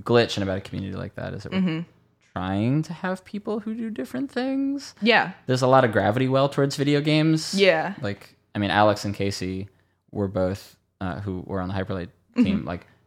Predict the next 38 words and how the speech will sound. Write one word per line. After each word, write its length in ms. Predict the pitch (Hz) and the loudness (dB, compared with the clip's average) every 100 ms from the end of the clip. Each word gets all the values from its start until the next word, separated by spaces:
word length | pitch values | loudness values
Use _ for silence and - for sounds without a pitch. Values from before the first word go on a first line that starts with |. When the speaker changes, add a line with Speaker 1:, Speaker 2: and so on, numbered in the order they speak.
| _ - | _ -4
Speaker 1:
were 120 | 98 | -4
both 380 | 98 101 95 98 | 2 2 2 0
not 340 | 95 90 - | 0 -2 -2
doing 220 | 90 90 | -4 -4
video 220 | 92 90 | -4 -6
games 420 | 90 87 90 98 95 | -6 -6 -6 -6 -6
when 240 | 90 87 | -6 -6
we 80 | 92 | -8
started 280 | - 98 104 | -10 -12 -8
Glitch, 380 | 85 - - - | -8 -8 -8 -2
but 100 | 90 | 0
we're 100 | 107 | 2
interested 380 | 110 - - 95 | 2 0 -8 -10
in 80 | |
it, 80 | - | -10
I 80 | 101 | -12
think. 320 | - - - _ - | -14 -16 -18 _ 2
Speaker 2:
Oh, 120 | 285 | 4
really? 360 | 254 320 170 180 - - | 6 6 6 2 -6 4
Speaker 1:
Yeah. 300 | 104 135 - - | 8 8 6 -2
Speaker 2:
I 60 | - | 2
didn't 160 | 247 190 | 2 4
know 160 | 220 | 2
that. 220 | 170 - - | 2 2 6
Speaker 1:
Yeah, 140 | 147 | 8
I 20 | |
mean, 120 | 120 | 8
it 40 | 123 | 2
was, 240 | 117 - | 0 0
uh, 220 | 110 107 | 4 4
they, 520 | 98 113 120 123 - - | 4 4 4 2 -2 2
Alex 300 | 113 131 - | 4 6 4
and 80 | 120 | -2
Casey 340 | 117 113 117 | -2 -2 -2
went 220 | 107 104 - | -2 -2 -4
to 100 | - | -2
Otis 480 | 98 98 - | 0 -2 -4
Art, 60 | - | -10